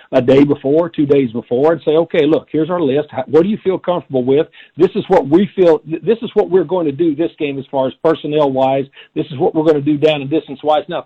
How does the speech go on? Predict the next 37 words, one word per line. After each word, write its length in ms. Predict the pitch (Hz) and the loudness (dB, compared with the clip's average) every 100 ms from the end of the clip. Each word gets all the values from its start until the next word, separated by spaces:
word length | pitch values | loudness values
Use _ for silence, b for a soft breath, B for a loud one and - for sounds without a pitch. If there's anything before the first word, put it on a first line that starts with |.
| - | -2
talk 220 | 185 - | -2 -2
to 100 | - | -6
us 260 | 233 220 - | -2 -2 -2
about 240 | 147 147 | -8 -8
what 220 | 147 - 214 | -6 -8 -4
you 160 | 240 - | -6 -2
feel 260 | 143 127 - b b - | -2 -2 -6 b b -2
confident 460 | 160 147 135 131 | 0 0 -4 -4
in, 260 | 139 170 165 | -2 -2 -2
what 180 | 160 - | -2 0
you 120 | 240 | -2
feel 200 | - 147 | 2 0
comfortable 520 | - 147 139 117 113 | 2 -2 -2 -8 -8
with." 240 | 104 151 185 b b - | -2 -2 -2 b b -2
And, 200 | 160 147 | -2 -2
and 180 | 180 156 | -4 -2
to 120 | 165 214 | 0 0
your 160 | 262 | 0
point, 380 | - 127 156 214 _ | -2 -2 -2 -4 _
I 100 | 147 | -6
mean, 300 | 147 151 135 - | -4 -4 -6 -2
Logan 300 | 139 190 202 | 4 4 6
Woodside 460 | 160 233 - 151 160 | 4 2 2 0 0
has 120 | 151 | 0
got 140 | 143 | -2
a 40 | 127 | 0
better 220 | 139 131 | -2 -2
grasp 520 | 95 127 185 233 - | -4 0 2 0 -2
of 160 | 131 143 | -4 -4
it. 140 | 202 _ b b | -6 _ b b
Now, 280 | 165 170 117 123 | 0 2 2 0
what 180 | 143 | -2
Matt 240 | 143 147 123 | -2 -6 2
Barkley 380 | 226 247 - 120 | 2 2 0 -4
has, 260 | 135 156 - | 0 0 -2
he 120 | 226 | -2
has, 220 | 202 170 | 0 0